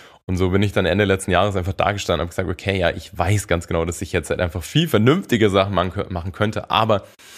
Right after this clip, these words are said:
mein Herz sagt einfach ja und ich hab Bock, dieses Festival zu veranstalten, das ich schon so lange im Kopf hab.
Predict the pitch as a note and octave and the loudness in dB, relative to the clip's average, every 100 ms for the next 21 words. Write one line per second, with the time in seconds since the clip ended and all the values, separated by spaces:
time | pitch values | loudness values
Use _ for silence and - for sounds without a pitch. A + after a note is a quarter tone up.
0 | - - - - F2+ F#2+ A2+ C#3+ - - | -20 -20 -12 -4 -2 0 0 -2 -8 -8
1 | F#2 F2+ A#2+ - - G2 G2+ E2+ F2+ E2+ | -4 -2 -4 -6 -2 -2 -2 -2 0 0
2 | - - B2 - _ F#2+ B2+ - - F2+ | -6 -4 -4 -4 _ 0 0 -6 -6 -6
3 | F2+ - A#2 B2 G#2+ G2 - - - G2+ | -6 -2 -2 -2 -6 -6 -8 -8 -6 -6
4 | - E2 F2 F2+ - F2 G#2 G#2+ G#2+ F2+ | -4 -4 -6 -8 -6 -4 0 0 0 0
5 | F#2+ D#2 - - - - - | -2 -6 -6 -8 -6 -8 -8